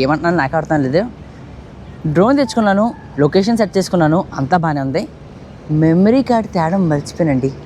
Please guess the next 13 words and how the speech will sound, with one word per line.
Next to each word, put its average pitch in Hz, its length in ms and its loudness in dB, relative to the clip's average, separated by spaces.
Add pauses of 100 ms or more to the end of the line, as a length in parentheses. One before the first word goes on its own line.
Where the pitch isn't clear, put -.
పొద్దున్న 247 400 2 (160)
తీశాను, 190 380 0 (640)
లోపల 233 340 0 (100)
పెట్టినట్టు 254 440 2
కూడా 247 160 2
గుర్తు, 156 200 -4 (800)
మరి 262 180 4
ఎందుకు 254 300 4
లేదో 277 280 4
నాకు 262 240 2
అర్థం 208 160 -2
అవ్వలేదు. 147 280 -4 (3750)
అవుతాయి 254 320 0